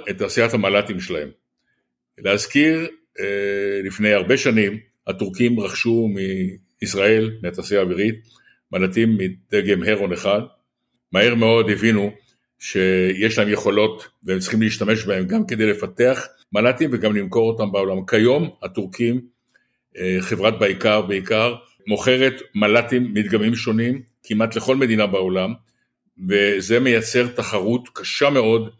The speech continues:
לתעשיית המל"טים הישראלית, שעד לפני כמה שנים הייתה מהמובילות בעולם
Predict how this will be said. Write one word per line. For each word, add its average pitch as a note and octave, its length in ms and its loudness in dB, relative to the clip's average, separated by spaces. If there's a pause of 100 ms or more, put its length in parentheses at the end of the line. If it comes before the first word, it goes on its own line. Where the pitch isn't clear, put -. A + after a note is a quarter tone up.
(500)
לתעשיית A2 560 0
המל"טים A2 600 2 (100)
הישראלית, F#2+ 600 -2
שעד G#2+ 280 -2
לפני G#2+ 280 -2
כמה G#2+ 220 -2
שנים A2 400 -4 (500)
הייתה G#2 520 0 (480)
מהמובילות A2+ 640 2
בעולם F#2+ 460 0